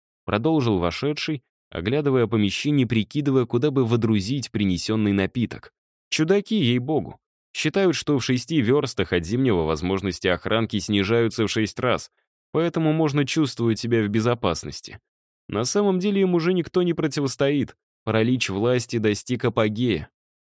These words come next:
«С кем я разговариваю?» — осведомился революционер. Голос его стал резким и отрывистым,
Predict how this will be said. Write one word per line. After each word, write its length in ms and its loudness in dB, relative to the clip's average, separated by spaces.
«С 140 -16
кем 220 0
я 120 4
разговариваю?» — 720 0
осведомился 640 -4
революционер. 760 -4
Голос 380 0
его 160 -2
стал 280 -6
резким 500 -4
и 40 -6
отрывистым, 680 -6